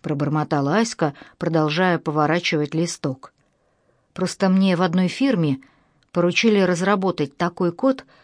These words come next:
который невозможно взломать. Вот я и почитала немного об истории вопроса.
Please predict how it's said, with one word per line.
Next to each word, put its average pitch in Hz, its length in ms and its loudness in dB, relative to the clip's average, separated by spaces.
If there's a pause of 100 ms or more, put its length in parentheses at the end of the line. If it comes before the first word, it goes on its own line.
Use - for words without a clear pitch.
(360)
который 220 400 2
невозможно 196 800 2
взломать. 165 720 -2 (240)
Вот 180 180 0
я 220 160 6
и 214 60 4
почитала 226 500 -2
немного 143 440 0
об 147 100 0
истории 160 360 2
вопроса. 156 600 0